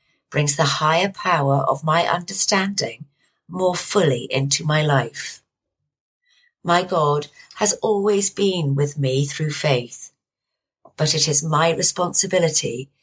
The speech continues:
to have the willingness to accept his presence. I ask God to grant me the willingness to do his will. As Bill sees it, after the honeymoon.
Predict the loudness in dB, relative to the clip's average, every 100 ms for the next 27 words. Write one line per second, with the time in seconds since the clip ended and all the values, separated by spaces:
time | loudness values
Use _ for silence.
0 | _ _ -2 0 2 0 0 0 0 0
1 | -2 -6 -10 -10 -14 _ _ -8 -2 0
2 | 0 -2 -2 -2 0 0 2 2 2 -2
3 | -8 -4 -4 -6 _ _ _ _ _ _
4 | _ _ _ _ _ _ -2 0 2 2
5 | 2 0 0 2 0 -6 _ _ _ -10
6 | -4 0 0 -2 -6 -4 -2 0 0 2
7 | 0 -2 -2 -2 -2 _ _ _ -4 -2
8 | 2 2 2 0 0 2 0 -2 -10 _
9 | _ _ _ _ _ _ _ _ _ _
10 | _ _ _ _ _ _ 0 2 2 0
11 | 2 2 2 0 0 2 0 0 -2 -4
12 | _ _ _ _ _ _ -2 0 0 0
13 | 0 0 -2 -2 0 2 0 -2 -10